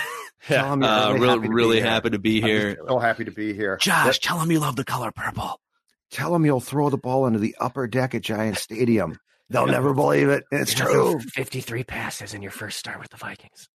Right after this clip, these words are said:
Speaker 3: His Uncle Rico impression.
Speaker 1: Oh,
Speaker 3: Throw
Speaker 1: my
Speaker 3: this
Speaker 1: God.
Speaker 3: football over the fourth deck. That's right. Uh, all right. So, uh, a quick cheap plug for Purple Daily. You can find daily Vikings conversations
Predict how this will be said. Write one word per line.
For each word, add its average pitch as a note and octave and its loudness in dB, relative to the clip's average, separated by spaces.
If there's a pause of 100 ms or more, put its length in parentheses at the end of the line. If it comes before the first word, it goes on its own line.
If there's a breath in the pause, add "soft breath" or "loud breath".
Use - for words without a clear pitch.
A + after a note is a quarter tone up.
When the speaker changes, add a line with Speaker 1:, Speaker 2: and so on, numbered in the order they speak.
(440 loud breath)
Speaker 3:
His A#2+ -8
Uncle B2 2
Rico G#2+ 4
impression. F2+ -6 (180 loud breath)
Speaker 1:
Oh, G2+ 0
Speaker 3:
Throw D#3 4
Speaker 1:
my C#3 2
Speaker 3:
this G2+ 0
Speaker 1:
God. F2+ -4
Speaker 3:
football D3 2
over B2+ 2
the B2 2
fourth B2 -2
deck. G2+ -6
That's - -18
right. G#2 -6 (500 soft breath)
Uh, G2+ 0
all C#3 0
right. B2 2
So, B2 4
uh, A2 2 (120)
a A#2 -6
quick D3+ -8
cheap D3 -6
plug B2+ 0
for A2 0
Purple B2 -4
Daily. A2 0
You G#2+ -4
can G2+ -10
find G#2 -2
daily A#2 0
Vikings G#2 -2
conversations F#2 -6